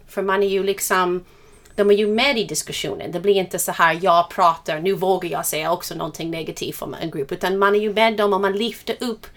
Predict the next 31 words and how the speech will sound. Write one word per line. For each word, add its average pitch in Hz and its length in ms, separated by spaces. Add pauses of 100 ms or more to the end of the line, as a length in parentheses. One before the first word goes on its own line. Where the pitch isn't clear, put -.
(440)
både 190 280
den 180 180
här 170 440 (180)
positiva 175 580
och 160 60
den 175 120
negativa. 202 640
För - 120
det 190 60
är 190 120
ju, 202 180
det 196 60
är 208 140
en 208 80
annan, 226 140
en 196 160
annan 214 240
problem 170 340
är 160 40
ju 165 100
vi 180 240
ofta 208 380
glömmer 196 600 (640)
den 185 140 (340)
fantastiska 190 1120 (160)
tillgångar 277 640
som 262 360
invandring 247 760 (420)
tar 226 240
med. 233 420
Och 208 320